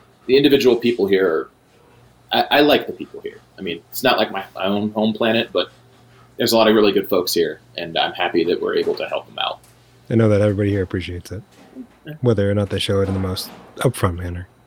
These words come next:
Speaker 1: He kinda shakes his head and is like, I, yeah, I hear you. Sometimes it's hard to put things in together, and sometimes it doesn't always work out the way people want it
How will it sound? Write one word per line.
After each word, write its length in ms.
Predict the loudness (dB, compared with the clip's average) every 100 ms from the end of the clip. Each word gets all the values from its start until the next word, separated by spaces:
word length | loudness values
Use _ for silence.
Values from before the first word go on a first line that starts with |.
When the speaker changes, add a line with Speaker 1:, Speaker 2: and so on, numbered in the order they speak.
| _ -6
Speaker 1:
He 160 | -4
kinda 200 | 2 2
shakes 280 | 4 4 2
his 160 | 0 2
head 320 | 4 4 2
and 340 | -2 -2 -4 -6
is 180 | -4
like, 300 | 0 2 0 -4 -20 -20 _ _ _ -20 -20 _ _
I, 320 | -2 2 0 -2 _ _
yeah, 420 | 2 4 6 2 0 -8 -20 -20 _ -2
I 120 | 2
hear 180 | 6 6
you. 240 | 6 4 -2 _ _ _ _ _
Sometimes 540 | -4 0 2 4 4 2
it's 180 | 0 0
hard 500 | 4 6 4 2 -4
to 60 | -4
put 320 | 0 0 -2 _ -2
things 300 | 0 0 -4
in 320 | -6 -10 -12 -4
together, 420 | -2 -2 -4 -12 -20 _ _ _ _
and 680 | -2 0 0 -2 -2 -2 -2 -6 -12 _ _ _ _ -10
sometimes 400 | -6 -2 -2 0
it 40 |
doesn't 300 | -2 -2 -4
always 480 | 0 4 4 4 2
work 200 | -2 0
out 320 | 2 0 -2
the 80 | -4
way 220 | -2 0 -2
people 260 | -4 -4
want 200 | -6 -10
it 80 | -10